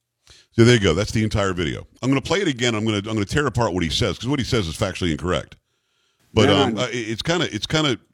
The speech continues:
Speaker 1: crazy to me that they thought we would just buy this. So those of you who are watching that video, I wanna hear from you. Eight eight eight, nine four one, pags. Eight eight eight, nine four one,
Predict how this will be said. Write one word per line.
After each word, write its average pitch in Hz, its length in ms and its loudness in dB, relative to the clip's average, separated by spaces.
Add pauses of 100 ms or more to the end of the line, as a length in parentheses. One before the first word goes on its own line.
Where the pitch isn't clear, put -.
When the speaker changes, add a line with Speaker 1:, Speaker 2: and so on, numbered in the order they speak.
(220)
Speaker 1:
crazy 156 380 0
to 104 60 -2
me 92 140 2
that 95 80 -2
they 120 140 -4
thought 135 180 0
we 127 100 -2
would 123 100 -2
just 101 180 -8
buy 123 200 0
this. - 340 -12 (1040)
So 135 520 0
those 160 320 0
of 175 80 -2
you 165 140 0
who 151 120 0
are 143 100 0
watching 131 460 -4
that 113 160 -2
video, 90 460 -2
I 98 40 -2
wanna 127 160 0
hear 143 160 0
from 80 240 -6
you. 52 140 -14 (240)
Eight 123 120 -2
eight 127 60 -2
eight, 113 140 -2
nine 117 200 -2
four 117 160 -2
one, 107 200 -2
pags. 92 420 -2
Eight 127 100 -4
eight 120 60 -4
eight, 120 120 -2
nine 107 220 -4
four 135 200 0
one, 87 300 -2